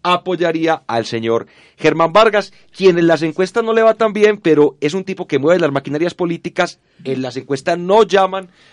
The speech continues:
a las personas que votan con base en una maquinaria política, en cambio sí le consultan su voto a mucha gente que nunca va a ir a votar porque les da pereza, porque el día anterior,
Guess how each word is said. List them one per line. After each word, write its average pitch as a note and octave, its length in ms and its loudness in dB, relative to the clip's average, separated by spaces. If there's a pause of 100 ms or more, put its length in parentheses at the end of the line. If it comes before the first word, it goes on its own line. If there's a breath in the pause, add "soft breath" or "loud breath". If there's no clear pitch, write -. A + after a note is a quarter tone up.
(100)
a C3 120 -6
las B2+ 200 -4
personas C3+ 520 -8
que G#2+ 160 -12
votan C3 440 -4 (320)
con G2 240 -14
base E3+ 240 -2
en F3+ 60 -6
una F#3 120 -4
maquinaria F3+ 400 -4
política, G3+ 540 -2 (180)
en C4 160 4
cambio A3 420 0
sí G#3 320 -10 (300 soft breath)
le A#2 260 -8
consultan G3+ 520 -6
su G3+ 120 -6
voto G3 240 2
a F3+ 60 2
mucha F3+ 280 0
gente F#3+ 200 -2
que D3+ 140 -4
nunca D#3+ 280 -6
va F#3+ 100 4
a F#3+ 60 2
ir F#3+ 60 0
a F#3 60 0
votar G3 380 -2
porque F3 200 -10
les C3 120 -6
da C#3+ 140 -4
pereza, F#3+ 440 0
porque D3+ 200 -8
el D3 80 -4
día C3+ 120 -4
anterior, C3 460 -6